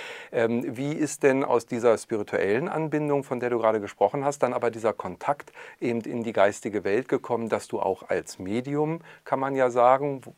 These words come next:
obwohl ich dich so eben gar nicht vorgestellt habe, aber, äh, doch medial und als Medium auch aktiv bist? Wie kam es dann zu diesen Kontakten, zu dieser Wesenheit und zu dieser Wesensgruppe?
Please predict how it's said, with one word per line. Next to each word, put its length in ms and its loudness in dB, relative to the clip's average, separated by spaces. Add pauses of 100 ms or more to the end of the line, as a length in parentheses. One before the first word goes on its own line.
obwohl 300 -4
ich 60 -12
dich 160 -12
so 200 0
eben 140 -4
gar 180 4
nicht 280 -4
vorgestellt 580 0
habe, 340 4
aber, 220 4 (320)
äh, 180 0
doch 240 4
medial 720 4
und 260 -4
als 240 -6
Medium 380 -8
auch 420 -2
aktiv 460 -14
bist? 340 -12 (400)
Wie 260 -10
kam 260 2
es 120 -6
dann 300 -4
zu 120 -16
diesen 420 -4
Kontakten, 600 -8
zu 140 -8
dieser 300 -2
Wesenheit 580 0
und 140 -10
zu 100 -12
dieser 220 -4
Wesensgruppe? 560 -8